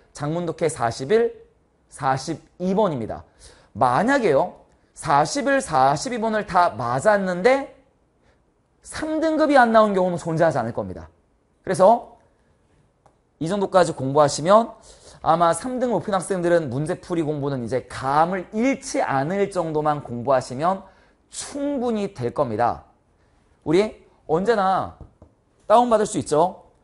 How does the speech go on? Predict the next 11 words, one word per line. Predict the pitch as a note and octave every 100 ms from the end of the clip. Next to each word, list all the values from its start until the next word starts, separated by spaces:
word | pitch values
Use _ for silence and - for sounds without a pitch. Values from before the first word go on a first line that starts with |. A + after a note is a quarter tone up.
| _ _ _ _ -
어, | D3
계속 | - G#3 A#3+ F3 -
질의응답이 | - E3+ A3+ A#3 G#3
오더라고요. | C3+ B2+ F#3 C3 A2+
모르겠으면 | G2 D3+ A3+ A#3+ - D#3+
Q | - C#4
and | C4
A |
올리세요. | F3 A#2 E3+ E3+ A#2+ G2+ G#2+ - _ _ _
그 | D3+
다음에 | D#3+ F3+ G#3+ A3